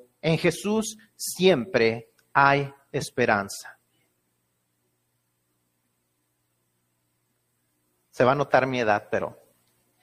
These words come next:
yo no sé cuántos de ustedes vieron, eh, la serie de televisión de Batman. Y cuando Batman, eh, estaba a punto de,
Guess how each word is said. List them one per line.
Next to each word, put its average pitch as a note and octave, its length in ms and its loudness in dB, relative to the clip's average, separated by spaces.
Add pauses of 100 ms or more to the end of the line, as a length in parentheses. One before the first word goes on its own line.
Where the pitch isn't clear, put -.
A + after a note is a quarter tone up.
(260)
yo C#3+ 80 -2
no D3+ 60 0
sé D3+ 400 4
cuántos E3+ 280 4
de D3 60 -2
ustedes D#3 380 4
vieron, D3 600 4
eh, A2+ 280 2
la A#2 160 4
serie C#3 360 0
de B2+ 120 0
televisión B2 540 -4
de B2+ 80 0
Batman. A2 500 0 (2750)
Y C#3 380 2
cuando D3 280 2
Batman, A#3 600 4 (840)
eh, B2 600 -4
estaba G3 440 6
a F3 120 2
punto A#3+ 460 4
de, C3+ 680 0